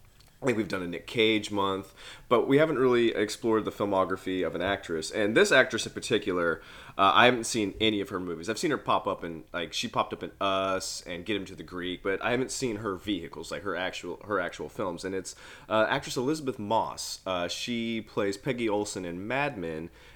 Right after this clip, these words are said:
and I love Mad Men. I've watched it three or four times now. It's, it's a, it's an amazing,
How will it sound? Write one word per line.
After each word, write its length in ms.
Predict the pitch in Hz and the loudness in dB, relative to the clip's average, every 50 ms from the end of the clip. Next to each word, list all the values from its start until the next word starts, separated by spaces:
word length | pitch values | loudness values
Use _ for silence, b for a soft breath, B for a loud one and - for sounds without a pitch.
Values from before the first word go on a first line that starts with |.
| B | B
and 140 | B 90 104 | B 0 2
I 80 | 117 113 | 4 4
love 260 | 98 95 92 87 87 | 2 2 -2 -4 -4
Mad 240 | 87 85 85 82 85 | -6 -6 -6 -6 -6
Men. 240 | 85 85 85 87 | -6 -6 -6 -6
I've 140 | 87 92 92 | -8 -6 -4
watched 260 | 101 101 92 - - - | -2 -2 -2 -2 -4 -8
it 120 | 87 - - | -8 -10 -8
three 160 | - 101 95 | -8 -8 -6
or 60 | 90 | -6
four 220 | - - 95 87 | -8 -8 -10 -10
times 420 | 82 - - 82 80 80 80 78 - | -10 -8 -8 -8 -8 -8 -10 -12 -10
now. 360 | 85 82 80 80 80 80 76 - | -8 -8 -6 -6 -8 -8 -8 -8
It's, 320 | 98 85 - - - - - - - - - | -10 -8 -8 -10 -12 -12 -16 -20 -16 -10 -8
it's 180 | 117 120 - 131 | -6 -6 -4 -6
a, 160 | 120 - 135 | -2 4 4
it's 220 | 143 139 139 - | 4 4 4 2
an 80 | 127 127 | -2 -2
amazing, 720 | 117 110 110 107 107 110 110 107 98 104 101 98 95 95 | -2 0 0 0 2 2 2 0 0 -2 -2 -2 -4 -6